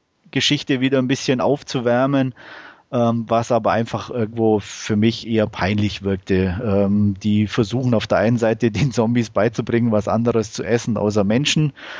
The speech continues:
ähm, was irgendwie versucht wird, indem sie die ein, in ein Gatter einsperren und mit einem Schwein, das er nicht anrührt und solche Geschichten. Also, äh, sehr strange einfach.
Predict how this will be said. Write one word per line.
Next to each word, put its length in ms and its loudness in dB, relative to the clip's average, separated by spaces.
ähm, 560 2
was 380 -2
irgendwie 360 -2
versucht 460 -4
wird, 160 2
indem 260 2
sie 140 0
die 320 0
ein, 320 2
in 160 0
ein 80 -2
Gatter 260 2
einsperren 640 0
und 160 -4
mit 160 -6
einem 100 -4
Schwein, 540 0
das 160 0
er 100 2
nicht 240 -2
anrührt 460 0
und 100 -2
solche 260 2
Geschichten. 440 -4
Also, 180 0
äh, 360 -8
sehr 260 0
strange 460 -2
einfach. 420 -2